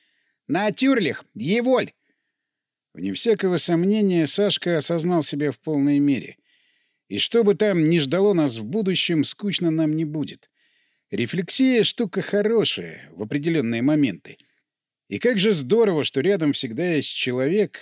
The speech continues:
рефлексиям чуждый или умеющий их непринуждённо скрывать. «Слышь, Дик, а что ты сегодня ночью делал?» Он посмотрел на меня подозрительно. «Желаешь знать подробности?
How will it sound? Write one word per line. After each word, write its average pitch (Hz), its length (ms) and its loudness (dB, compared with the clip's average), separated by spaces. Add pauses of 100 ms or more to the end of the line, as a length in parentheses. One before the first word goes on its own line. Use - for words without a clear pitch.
(120)
рефлексиям 135 840 -2
чуждый 175 560 0
или 196 280 0
умеющий 165 640 0
их - 160 -6 (320)
непринуждённо 139 920 2
скрывать. 131 600 -4 (540)
«Слышь, 170 500 2
Дик, 139 400 -2 (400)
а 107 140 -4
что 233 220 2
ты 220 120 2
сегодня 214 420 4
ночью 156 400 2
делал?» 127 440 -2 (540)
Он 190 180 -2
посмотрел 170 580 0
на 147 80 2
меня 147 220 4
подозрительно. 123 840 -4 (500)
«Желаешь 190 720 0
знать 202 340 -2
подробности? 220 800 0